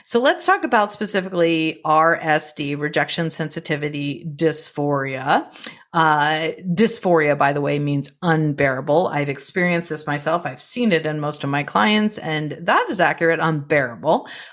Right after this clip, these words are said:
Um, it is a painful and fearful, uh, physical and emotional reaction, uh, to real or perceived rejection, criticism, or judgment.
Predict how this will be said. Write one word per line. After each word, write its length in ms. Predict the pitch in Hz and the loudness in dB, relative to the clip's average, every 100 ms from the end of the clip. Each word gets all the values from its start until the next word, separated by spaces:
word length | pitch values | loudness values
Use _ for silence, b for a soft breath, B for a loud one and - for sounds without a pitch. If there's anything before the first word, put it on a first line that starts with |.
| B | B
Um, 220 | 185 175 175 | 0 2 2
it 100 | 180 | 0
is 120 | 170 | 0
a 100 | 156 | -2
painful 1120 | - - 240 269 339 320 - 165 151 160 165 B B B - | -4 -2 0 2 2 0 0 2 4 2 0 B B B -2
and 180 | 220 214 | 0 0
fearful, 1120 | - - 277 311 330 320 170 156 151 156 - | -6 -6 2 4 2 2 2 2 2 0 -2
uh, 200 | 170 151 | 0 0
physical 540 | 143 233 226 202 170 160 | 0 -2 -2 0 2 2
and 80 | |
emotional 420 | 160 156 160 170 151 | 0 -2 -2 -4 -2
reaction, 720 | 151 143 143 - 123 113 143 B B B - | 2 2 0 -4 -6 -8 -12 B B B -2
uh, 340 | 151 143 139 - | 2 2 0 -4
to 240 | - 175 | -2 0
real 720 | 151 165 190 202 240 262 233 | 0 -2 2 2 2 0 -4
or 240 | - 170 185 | 2 2 2
perceived 640 | 277 - 262 175 170 262 - B B | -2 -2 0 0 0 -2 -12 B B
rejection, 600 | 170 170 170 165 - 180 | 0 2 2 2 0 -2
criticism, 720 | 175 170 156 - 151 156 147 | 0 0 0 -2 -2 -2 -4
or 280 | - 151 151 | -2 0 0
judgment. 640 | 151 139 127 - - - | 2 0 -2 -8 -14 -18